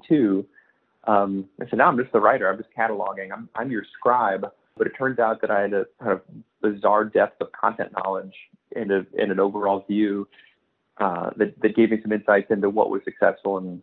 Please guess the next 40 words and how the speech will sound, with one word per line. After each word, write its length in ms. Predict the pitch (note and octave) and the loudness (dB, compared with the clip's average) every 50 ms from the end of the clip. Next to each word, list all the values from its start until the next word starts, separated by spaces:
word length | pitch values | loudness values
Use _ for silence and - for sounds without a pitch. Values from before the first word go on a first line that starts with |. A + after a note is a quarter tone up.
| - | -4
and 120 | G#2 G2+ G2+ | -2 2 6
what 200 | G#2 G2+ G2+ - - - - - | 6 6 4 2 -8 -20 -18 -4
the 200 | A2+ G#2+ G#2 G2+ - - - | 2 4 4 4 2 -2 0
program 460 | - A#2+ A#2 A2+ A2+ A2+ G2 F#2+ G2 G2+ | 4 4 4 6 4 2 2 2 0 -2
needed 360 | G#2 G#2+ G2+ G2 F#2 F#2 F#2 _ - | -2 -2 -2 -2 -4 -4 -6 _ -6
to 140 | - - - - _ - | -6 -6 -6 -8 _ -14
continue 360 | - G3+ - - G#3 G3+ D#3 A#2 | -14 -10 -4 -2 0 2 2 2
doing 300 | G#2+ G2+ G2 F#2+ F#2+ F#2 | 2 2 2 2 0 -2
and, 140 | F#2 F#2 - | -4 -4 -4
and 120 | - G2 | -2 0
invest 320 | F#2+ F#2 G#2 G#2+ G#2+ - - | 2 2 2 2 2 0 -2
in, 100 | G2+ F#2+ | -2 -2
in 80 | F2+ | -2
order 260 | F#2 F#2+ F#2 F2+ F#2 | -4 -4 -4 -4 -6
to 300 | - - - - - - - _ _ _ _ _ _ _ _ - | -6 -2 -2 -2 -2 -2 -6 _ _ _ _ _ _ _ _ -18
ensure 300 | G#2+ - - B2 A2 F#2+ | -8 0 4 6 6 4
that 120 | F#2+ - | 4 -2
there's 140 | - F#2 F2+ - | -2 -4 -2 -2
more 440 | - A2+ A#2+ B2 C3 C3 B2+ A#2+ A2 G#2 | -2 -2 0 2 4 6 6 6 6 6
of 80 | G#2 | 4
that 160 | G#2 F2+ - - | 2 0 0 -2
successful 420 | - - - G2 F#2+ - - - - | -6 -4 -2 -2 -2 0 -2 -4 -2
commercialization. 760 | - F#2+ - - F#2+ F#2 F#2+ F#2+ F#2+ F#2+ - - F#2 F2+ F2 _ _ _ _ _ _ _ - | -2 -6 -4 -4 -6 -4 -2 -2 -2 -2 -6 -10 -12 -12 -14 _ _ _ _ _ _ _ 0
Uh, 120 | - B2+ A#2+ A#2+ | 0 0 0 2
so 60 | B2 | 2
then 320 | B2 B2 A#2 A2 A2 A2 A2 - - - - | 4 4 6 6 4 0 0 -6 -10 -6 -2
eventually 400 | A2+ A#2 A#2 A2 A2+ - A#2 G#2+ | 2 4 4 2 2 2 2 4
I 120 | G2+ F#2+ F#2+ - _ _ _ _ _ _ _ - - | 4 4 0 -2 _ _ _ _ _ _ _ -4 -2
ended 160 | A2 G2+ G2+ | 2 2 2
up 100 | G2 - | 2 2
having, 320 | A2+ G#2 G2 G2+ F#2+ F2+ E2+ - - - - | 0 -6 -6 -6 -6 -8 -10 -14 -16 -4 2
getting 200 | - A2 A2 G#2+ | 2 4 4 4
the 60 | G#2 | 2
opportunity 440 | G2+ G2 G2+ G2+ - A2 G2+ G2+ G2+ - | 2 0 0 -2 -6 -6 -6 -6 -6 -6
to 360 | - G#2 G2+ G2+ G2 G2+ G2+ - - - _ _ - - - | -6 -4 -4 -4 -4 -6 -8 -10 -14 -20 _ _ -14 -6 -2
implement 460 | A#2 A#2 A2+ A#2+ A2 G#2 G2+ G2 - | -2 -2 0 0 -2 -2 -2 -4 -4
some 140 | - G2+ G2 | -6 -6 -6
of 80 | G2 | -2
those 260 | G#2 G2+ F#2+ F#2+ F#2+ - _ _ - - | 0 0 2 0 0 -6 _ _ -2 -2
ideas 380 | F#2 G#2 G2 G2 G2 G#2 G2+ | 0 0 2 2 2 2 0